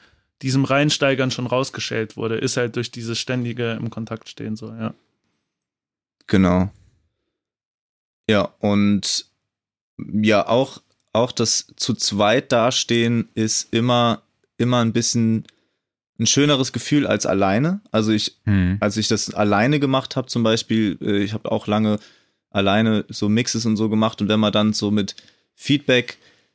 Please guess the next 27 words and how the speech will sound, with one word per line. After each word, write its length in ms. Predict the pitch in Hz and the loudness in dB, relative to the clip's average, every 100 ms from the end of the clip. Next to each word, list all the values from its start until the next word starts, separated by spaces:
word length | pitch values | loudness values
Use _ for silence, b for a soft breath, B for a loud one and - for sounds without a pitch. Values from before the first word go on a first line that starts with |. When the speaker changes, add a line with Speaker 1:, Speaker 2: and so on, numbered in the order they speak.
| b | b
Speaker 2:
zugeballert 1160 | - - 135 131 135 - 120 120 110 117 120 - | -2 2 4 4 4 0 -4 -2 0 2 0 0
wird, 260 | 123 120 113 | 0 0 0
dann 240 | 107 101 | 0 0
steht 300 | - 139 143 | 0 0 0
man 120 | 131 | 2
halt 140 | 120 110 | 2 2
alleine 360 | 104 95 101 | 2 2 2
da. 180 | 92 82 | 0 -2
Und 260 | - 104 101 | -2 0 2
wenn 220 | 107 107 | 2 2
das 160 | 104 - | -2 -2
Feedback 400 | 143 135 113 117 | -2 0 -2 0
mal 260 | 110 107 | 0 2
nicht 180 | 113 139 | 0 -2
so 120 | 143 | -2
gut 160 | 131 - | -2 0
ausfällt, 640 | 107 113 - 113 113 110 _ _ _ _ _ _ _ _ _ - | 0 -2 0 2 2 0 _ _ _ _ _ _ _ _ _ -6
dann 160 | 110 107 | -2 0
steht 220 | 127 127 | 2 2
man 100 | 113 | 2
alleine 320 | 101 117 127 | 2 2 2
da 160 | 120 113 | 2 2
und 160 | 107 | 2
überlegt 380 | 104 104 107 107 | 0 0 0 0
sich, 200 | 110 - | -2 -2
"Oh 100 | 104 | -2
Gott, 300 | 98 107 - | 0 0 -2